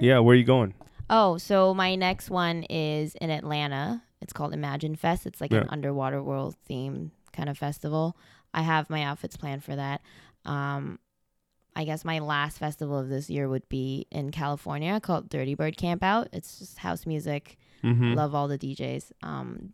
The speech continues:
Speaker 2: not really sure what to wear for that yet, but anything, you know, I, it's, it's a camp out, so it's camping related.
Speaker 1: Yeah.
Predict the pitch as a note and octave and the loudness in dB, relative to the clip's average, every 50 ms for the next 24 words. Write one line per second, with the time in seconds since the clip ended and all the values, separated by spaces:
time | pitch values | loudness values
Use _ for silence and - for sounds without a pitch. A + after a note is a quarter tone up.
0 | - _ - F#4 G#4 F#4+ D4+ C#4+ C#4 C#4+ B3+ - C4 A#3+ A3+ G#3+ - G#3+ F#3 F#3 | -20 _ -6 -2 4 8 8 8 8 6 6 6 6 6 6 6 6 4 6 6
1 | F3+ F3 - E3 E3 D#3 D3+ D#3 D#3+ D3+ D3 - - D3+ - - C4 D4 D4+ C4+ | 6 4 4 4 4 4 6 6 4 2 2 2 0 0 2 2 4 4 2 2
2 | - C4 B3+ B3+ B3 A#3+ A3 F#3 E3+ E3+ - - G3 - - - G#3 - - G#3+ | 2 2 2 2 2 2 4 4 4 6 6 4 4 4 2 0 -2 0 -2 -4
3 | A3 - A3+ G#3 - B3 A3 G#3 G3 F#3 D3 C3 - - E3 C3+ - - - F#3+ | -2 0 -2 2 4 4 4 6 6 4 4 2 2 -2 -4 -4 -2 0 2 2
4 | F3+ E3+ E3 D#3 D3+ D3 C#3+ C#3 C#3 C#3 C#3+ E3 G3+ - A#2 A2+ A2 G#2+ | 2 2 2 0 0 0 -2 0 0 0 -2 -2 0 2 4 6 6 6